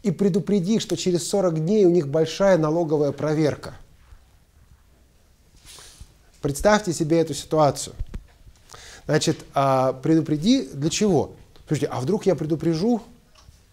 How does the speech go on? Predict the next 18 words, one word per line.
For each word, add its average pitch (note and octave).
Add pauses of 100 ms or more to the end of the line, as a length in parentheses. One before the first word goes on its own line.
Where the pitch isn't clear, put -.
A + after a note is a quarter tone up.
(600)
а D3+
они F3
исправятся, F3 (1300)
разберутся D#3
со C3+
своими D3
этими A#2+
самыми G#2+
счетами, E3 (720)
выплатят D3
налоги, D#3
и C3+
всё D#3+
у D#3
них D3+
будет D#3+
в -
порядке. D#3